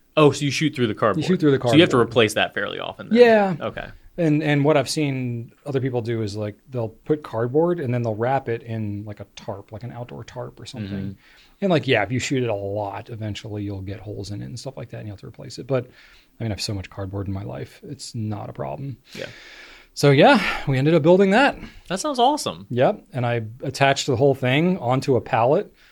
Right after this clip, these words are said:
Speaker 2: So I've got a tractor with pallet forks. So whenever I need to, 'cause the thing
Speaker 1: Nice.
Speaker 2: weighs, like, a hundred pounds now, so I can't just, like, lift it.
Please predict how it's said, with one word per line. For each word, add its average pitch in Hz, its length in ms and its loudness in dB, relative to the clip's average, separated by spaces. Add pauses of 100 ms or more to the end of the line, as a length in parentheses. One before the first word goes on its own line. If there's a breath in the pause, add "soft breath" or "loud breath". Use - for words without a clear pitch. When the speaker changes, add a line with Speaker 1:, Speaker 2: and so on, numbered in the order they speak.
(280 soft breath)
Speaker 2:
So 117 500 0
I've 110 100 -8
got 110 120 0
a 104 40 -4
tractor 110 420 -4
with 101 100 -4
pallet 113 320 -6
forks. 123 480 -6
So - 180 -6
whenever 113 280 -2
I 117 60 0
need 117 220 -4
to, 110 200 -2
'cause 92 180 0
the 92 100 2
thing 147 100 6
Speaker 1:
Nice. 123 80 2
Speaker 2:
weighs, 123 200 2
like, 107 140 0
a - 40 -2
hundred 101 220 -4
pounds 104 320 -8
now, 104 260 -10 (440 loud breath)
so - 160 -6
I 101 40 -2
can't 117 220 -4
just, 95 100 -8
like, 98 140 -8
lift 110 340 -4
it. 139 200 -10